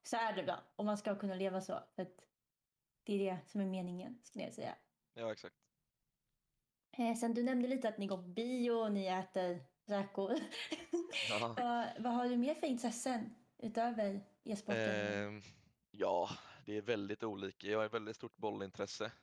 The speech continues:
Speaker 2: för bollsport. Eh, så fotboll, handboll kollar jag väldigt mycket på. Ehm, utöver det, andra spel. Jag gillar att spela framförallt och kolla serier.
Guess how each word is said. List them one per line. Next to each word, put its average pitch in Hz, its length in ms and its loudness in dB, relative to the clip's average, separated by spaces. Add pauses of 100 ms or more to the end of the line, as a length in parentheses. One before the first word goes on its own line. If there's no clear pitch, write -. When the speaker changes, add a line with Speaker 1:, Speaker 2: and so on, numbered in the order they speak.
(220)
Speaker 2:
för 110 80 -6
bollsport. 104 680 -6 (240)
Eh, 95 360 -4
så - 180 -14
fotboll, 107 400 -10
handboll 101 480 0 (460)
kollar 101 220 -4
jag 98 40 -4
väldigt 101 180 -6
mycket - 260 -14
på. 101 220 -4 (520)
Ehm, 95 640 -12 (600)
utöver 101 380 -6
det, 104 380 -4
andra 101 380 -2
spel. 104 540 -4 (260)
Jag 98 140 -8
gillar 95 220 -4
att 95 100 -10
spela 98 680 -2 (100)
framförallt 98 680 -6
och 95 480 -4 (500)
kolla 104 200 -6
serier. 101 600 -2